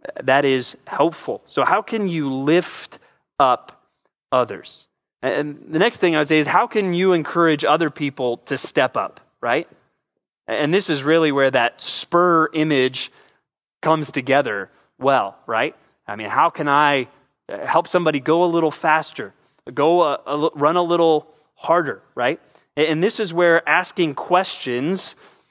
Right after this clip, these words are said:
uh, can be, can be helpful, uh, right?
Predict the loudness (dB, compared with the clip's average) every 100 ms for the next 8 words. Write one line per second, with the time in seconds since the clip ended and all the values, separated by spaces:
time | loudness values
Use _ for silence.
0 | _ -2 0 0 -2 -4 -4 -4 -2 0
1 | -2 -4 _ _ _ _ _ _ _ _
2 | -20 -6 -2 0 0 2 0 -2 -10 -10
3 | _ _ _ _ _ -6 0 2 0